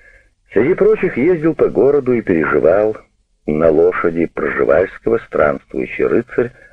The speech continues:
Алонсо Виталио Резниковьес, вернувшийся из провинции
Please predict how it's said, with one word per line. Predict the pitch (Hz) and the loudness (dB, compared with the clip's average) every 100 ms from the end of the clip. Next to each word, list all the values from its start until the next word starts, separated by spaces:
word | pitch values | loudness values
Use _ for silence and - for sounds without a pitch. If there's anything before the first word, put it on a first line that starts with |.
| _ - | _ 0
Алонсо | 71 64 117 127 - 117 | 2 4 0 0 -4 -2
Виталио | 104 95 80 101 101 98 98 - - - - - - | -2 -2 0 0 0 0 -2 -4 -20 -20 -20 -12 -2
Резниковьес, | 78 104 92 90 107 - 82 73 52 53 50 - _ _ _ _ _ - | 0 2 0 -2 -4 2 2 2 -2 -8 -10 -12 _ _ _ _ _ -6
вернувшийся | 65 80 76 80 - 67 - 69 | 0 0 0 -2 -4 -8 -4 -4
из | 64 | -4
провинции | 67 64 82 110 - | -4 -4 -2 -4 -4